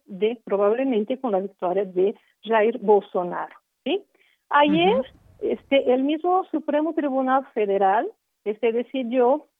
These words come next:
Speaker 1: por parte de un, de, de, de los demás jueces, ¿sí?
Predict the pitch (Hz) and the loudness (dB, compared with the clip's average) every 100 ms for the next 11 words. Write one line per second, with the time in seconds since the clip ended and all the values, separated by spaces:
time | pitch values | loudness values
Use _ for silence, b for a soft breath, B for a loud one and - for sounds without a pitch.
0 | _ 262 285 - 320 330 320 277 254 254 | _ -2 -2 0 0 0 -2 -4 -2 0
1 | 285 330 349 - 214 226 - _ 196 226 | 0 -4 -8 -6 -2 -2 -4 _ -4 -4
2 | 233 190 220 226 220 233 240 294 - 320 | -4 0 2 2 0 -2 0 -2 -2 -2
3 | 330 262 254 240 359 _ _ 277 - | 0 0 -2 -4 -4 _ _ -6 -6